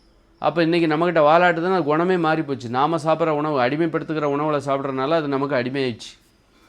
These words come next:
ஏன்னா நாம தான் அந்த அடிமைப்படுத்துகிற உணவுல கொடுக்குறோம் நாய்க்கு.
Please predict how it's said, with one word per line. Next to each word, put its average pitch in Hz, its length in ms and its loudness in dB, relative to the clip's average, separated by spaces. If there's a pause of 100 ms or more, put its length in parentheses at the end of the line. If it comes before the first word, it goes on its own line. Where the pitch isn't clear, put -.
ஏன்னா 170 200 -2
நாம 156 260 2
தான் 175 140 4
அந்த 160 140 2
அடிமைப்படுத்துகிற 156 680 0
உணவுல 151 340 0
கொடுக்குறோம் 127 460 -6
நாய்க்கு. 117 400 -4